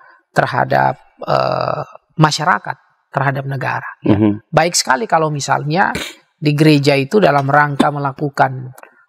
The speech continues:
Speaker 1: eh, pendidikan politik kepada masyarakat, mengambil peran itu, ya. Jadi, eh,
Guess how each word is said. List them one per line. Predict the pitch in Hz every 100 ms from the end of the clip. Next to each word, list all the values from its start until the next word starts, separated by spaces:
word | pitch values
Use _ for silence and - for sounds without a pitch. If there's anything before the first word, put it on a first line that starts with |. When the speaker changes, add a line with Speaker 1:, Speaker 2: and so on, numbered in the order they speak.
| _ -
Speaker 1:
eh, | 143 135 127 131 131 131 131 - _
pendidikan | 175 175 190 185 151 143
politik | 131 131 143 139
kepada | 127 127
masyarakat, | 127 127 127 - - 247 - _ _ _ _
mengambil | 156 170 180 180 180
peran | - 180 175
itu, | 208 - 135 135 _
ya. | 143 143
Jadi, | 151 156 190 196 - _ _ -
eh, | - 143 139 139 139